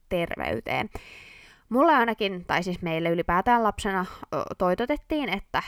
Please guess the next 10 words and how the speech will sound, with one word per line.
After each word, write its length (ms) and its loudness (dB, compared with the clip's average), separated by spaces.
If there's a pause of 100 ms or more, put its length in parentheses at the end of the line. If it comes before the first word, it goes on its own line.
(120)
kylmällä 440 0
pinnalla 400 0
istuminen 520 -4
johtaa 360 0
pissatulehdukseen. 960 -8
Ei 180 -2
saa 160 -2
istua 380 -2
missään 400 -4
kylmällä, 520 -2